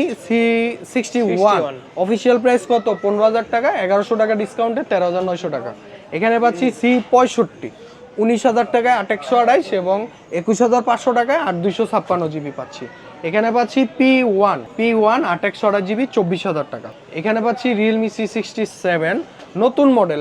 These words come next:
Speaker 1: একদম নতুন মডেল Realme সি সিক্সটি সেভেন, আট একশো আঠাশ জিবি, আঠারো হাজার আটশো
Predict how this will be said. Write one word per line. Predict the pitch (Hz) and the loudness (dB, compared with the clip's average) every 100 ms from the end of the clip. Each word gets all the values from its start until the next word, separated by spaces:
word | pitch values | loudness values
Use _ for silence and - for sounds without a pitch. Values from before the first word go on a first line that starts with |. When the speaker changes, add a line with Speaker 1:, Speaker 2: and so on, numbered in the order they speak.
| 165 | 0
Speaker 1:
একদম | 196 185 226 254 240 220 | -2 0 2 4 4 0
নতুন | 208 233 220 | 2 2 4
মডেল | 214 254 240 | 4 2 4
Realme | 208 214 208 226 233 - | 4 4 2 0 -2 -2
সি | 208 202 | -2 -2
সিক্সটি | 220 196 233 208 - | -4 -6 -6 -6 0
সেভেন, | 170 139 117 - 175 | 0 0 -6 -4 -2
আট | 220 | -2
একশো | 208 262 247 | 0 0 2
আঠাশ | 247 214 | 0 0
জিবি, | 247 277 220 | 2 2 2
আঠারো | 190 214 214 220 | 2 0 2 2
হাজার | 233 269 233 | 2 0 0
আটশো | 202 - | 0 0